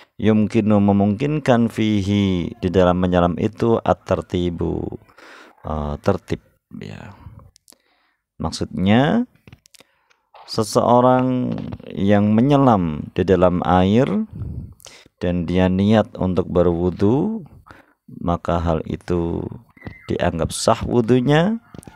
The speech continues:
ya, meskipun menyelamnya itu dalam waktu yang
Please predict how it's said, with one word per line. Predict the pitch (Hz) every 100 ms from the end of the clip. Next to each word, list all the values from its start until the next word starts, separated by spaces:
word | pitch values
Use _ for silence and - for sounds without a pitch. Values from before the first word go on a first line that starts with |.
| _ _ _ _
ya, | - 104 - _
meskipun | - 85 - 92 101 98 113 131 123 - -
menyelamnya | 92 95 90 90 90 85
itu | - 87 - 113 117 120 - -
dalam | 87 87 87
waktu | 85 85 - 90 87
yang | 85 85